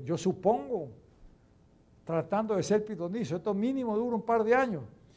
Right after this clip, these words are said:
y ya llevamos un año. Y va a existir y va a haber tela para cortar durante mucho más tiempo. Es evidente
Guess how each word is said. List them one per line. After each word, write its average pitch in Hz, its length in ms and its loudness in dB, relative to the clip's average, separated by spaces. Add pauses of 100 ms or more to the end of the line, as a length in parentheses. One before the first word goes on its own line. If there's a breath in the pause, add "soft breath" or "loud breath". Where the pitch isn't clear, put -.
(220 soft breath)
y 165 80 2
ya 180 160 4
llevamos 208 420 0
un 202 160 -2
año. 214 320 -2 (1500)
Y 160 120 0
va 196 360 2 (800)
a 156 80 -4
existir 190 640 -4
y 156 120 -6
va 175 80 0
a 175 40 2
haber 185 200 0
tela 185 340 -2
para 156 320 -4
cortar 151 440 -6
durante 151 360 -4
mucho 170 280 -8
más 139 180 -8
tiempo. 127 340 -8 (4000)
Es 220 220 6
evidente 196 760 4